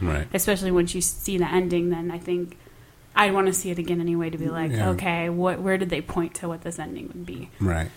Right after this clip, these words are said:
Speaker 1: Yeah. Well, as you know, that day we also spent the afternoon with some friends.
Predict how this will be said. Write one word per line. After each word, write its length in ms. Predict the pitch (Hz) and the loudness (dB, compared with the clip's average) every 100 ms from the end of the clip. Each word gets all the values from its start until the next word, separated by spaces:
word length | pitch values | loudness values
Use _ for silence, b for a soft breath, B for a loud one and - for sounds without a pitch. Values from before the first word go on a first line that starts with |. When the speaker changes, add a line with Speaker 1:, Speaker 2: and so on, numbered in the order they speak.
| B B B B B B - | B B B B B B 0
Speaker 1:
Yeah. 280 | 104 82 - - - - | 2 2 -2 -14 -18 6
Well, 180 | 123 127 | 10 12
as 220 | 123 123 | 12 12
you 80 | 131 | 12
know, 180 | 117 113 | 12 12
that 200 | 104 95 | 10 8
day 240 | 98 95 | 4 6
we 200 | 90 90 | 4 6
also 300 | 92 87 - 78 | 6 4 4 2
spent 320 | - 82 78 - - - - - - - | 2 0 -2 -10 -20 -20 -20 -20 -14 2
the 140 | 95 | 6
afternoon 500 | 90 - 87 92 85 | 6 6 4 4 4
with 100 | 80 | 2
some 200 | - 78 | 2 0
friends. 540 | - 90 87 95 98 | 0 0 2 0 -2